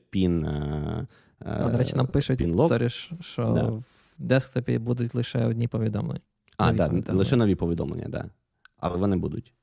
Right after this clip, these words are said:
Speaker 1: е, тільки через телефон. Ам, ну, тобто, грубо кажучи, е,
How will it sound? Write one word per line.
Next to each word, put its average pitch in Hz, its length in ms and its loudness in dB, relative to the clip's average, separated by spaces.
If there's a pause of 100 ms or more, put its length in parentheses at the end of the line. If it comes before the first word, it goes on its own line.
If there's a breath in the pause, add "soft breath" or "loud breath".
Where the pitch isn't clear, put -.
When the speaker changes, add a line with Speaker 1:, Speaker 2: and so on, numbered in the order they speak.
(380)
Speaker 1:
е, - 40 -10
тільки - 260 -6
через 82 240 -4
телефон. - 320 -10 (1700)
Ам, 78 520 -2 (380)
ну, 101 120 -4
тобто, 87 240 2
грубо 90 240 2
кажучи, 82 440 0
е, 80 340 0